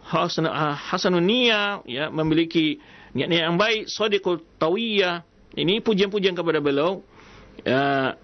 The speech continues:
<clears throat> Hal ini disebutkan oleh penulis, eh, di sini, oleh Syekh, Syekh Manaud. Ini muncul nanti kita, bila kita membaca kitab-kitab beliau,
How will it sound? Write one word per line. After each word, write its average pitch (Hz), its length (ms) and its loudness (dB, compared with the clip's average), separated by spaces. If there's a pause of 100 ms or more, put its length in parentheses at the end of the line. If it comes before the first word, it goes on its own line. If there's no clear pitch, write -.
<clears throat> - 1900 -6
Hal 214 140 4
ini 349 400 -2
disebutkan 220 480 0
oleh 151 400 0 (320)
penulis, 160 480 0 (320)
eh, 123 320 0
di 131 120 2
sini, 160 360 0
oleh 123 240 -4
Syekh, 143 280 -2 (280)
Syekh 127 180 -2
Manaud. 143 480 0
Ini 175 300 -2
muncul 180 420 2
nanti 185 380 -6
kita, 165 260 0
bila 151 220 2
kita 156 240 -2
membaca 135 320 -2
kitab-kitab - 420 -4
beliau, 135 300 2